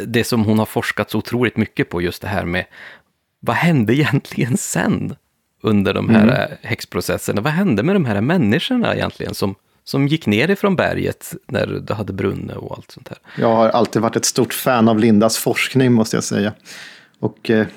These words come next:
Speaker 2: jag känner ju själv att jag har ju förmånen att arbeta till vardags i samma byggnad som henne, även om vi jobbar på olika arkiv så kan vi springa på varandra där. Och vi hade ju en gemensamt föredrag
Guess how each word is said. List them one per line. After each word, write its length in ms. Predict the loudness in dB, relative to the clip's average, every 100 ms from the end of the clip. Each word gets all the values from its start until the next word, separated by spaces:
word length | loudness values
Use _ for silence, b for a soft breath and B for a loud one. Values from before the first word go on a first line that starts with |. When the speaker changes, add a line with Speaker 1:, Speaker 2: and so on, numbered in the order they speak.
| B B
Speaker 2:
jag 100 | 0
känner 220 | 4 4
ju 40 |
själv 320 | 4 4 4
att 140 | 4 4
jag 260 | 4 4 2
har 100 | 2
ju 80 | 2
förmånen 640 | 2 4 6 6 6 6
att 200 | 6 2 -2 -4
arbeta 640 | 0 2 2 2 2 0
till 140 | 0 0
vardags 400 | 2 2 0 -2
i 40 |
samma 300 | 0 2 2
byggnad 480 | 4 2 4 2 2
som 120 | 2
henne, 260 | 2 2 0
även 200 | 0 2
om 80 | 4
vi 60 | 4
jobbar 240 | 4 2
på 200 | 0 0
olika 520 | 0 -2 -2 0 0 0 b b
arkiv 500 | -2 0 2 2 2
så 280 | -4 -8 -10 _ B B B B
kan 160 | -10 -6
vi 60 |
springa 300 | -4 0 0
på 180 | 2 4
varandra 300 | 4 6 6
där. 240 | 6 4 2
Och 220 | -2 -4
vi 60 | -2
hade 260 | 2 4
ju 200 | 4 4 0 -6 _ -10
en 200 | 0 2
gemensamt 720 | 6 6 6 4 4 2 2
föredrag 680 | 2 4 4 4 4 2